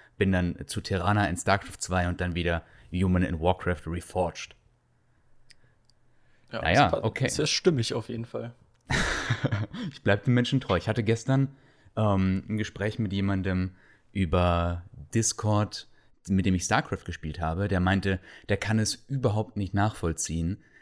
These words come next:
Speaker 1: dass man, ähm, in einem Fantasy-Spiel wie Warcraft oder auch StarCraft sich mit Menschen zufrieden gibt, wo man doch so viel interessantere Rassen spielen könnte.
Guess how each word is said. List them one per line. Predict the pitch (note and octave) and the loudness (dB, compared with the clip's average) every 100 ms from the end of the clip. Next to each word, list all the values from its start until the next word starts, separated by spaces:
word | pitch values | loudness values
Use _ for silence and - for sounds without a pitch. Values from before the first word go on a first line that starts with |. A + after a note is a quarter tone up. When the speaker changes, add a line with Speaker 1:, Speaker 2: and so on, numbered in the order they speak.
| _ | _
Speaker 1:
dass | - F2+ F2+ | 0 0 2
man, | F#2 F2+ F2 F2 E2+ - _ _ _ | 2 2 4 2 0 -4 _ _ _
ähm, | - F2 E2+ E2+ E2 | 0 2 2 0 0
in | G#2 | 0
einem | F2+ F#2+ F2+ | 0 0 -2
Fantasy-Spiel | - G#2 B2+ G2 E2+ E2 - E2 F#2 | -4 -2 0 0 -4 -6 -6 -4 -4
wie | E2 D#2+ | -4 -4
Warcraft | E2+ A#2+ - - E2+ - | 2 2 2 -4 -4 -2
oder | E2+ | -4
auch | C#2 | -4
StarCraft | - F#2 G2 - D#2+ E2+ | -6 2 2 2 -4 -4
sich | - F2 | -4 -2
mit | F2+ - | -2 0
Menschen | G2+ D3 - F#2 | 2 2 0 -4
zufrieden | - - - E2+ D#2+ | -8 -10 -10 -8 -6
gibt, | E2+ G2 - - - - | -6 -8 -12 -20 -20 -2
wo | |
man | A2 G#2+ | 2 4
doch | G#2 | 2
so | G#2 C3+ | 2 2
viel | C#3+ C3 | 4 0
interessantere | A#2+ - - - - F3 D3+ A2+ F#2 | 0 -2 -2 0 2 2 2 2 2
Rassen | E2 - E2 | 0 -2 -4
spielen | - D2+ C2+ D2 | -6 -8 -10 -10
könnte. | - A1+ A#1 | -10 -10 -10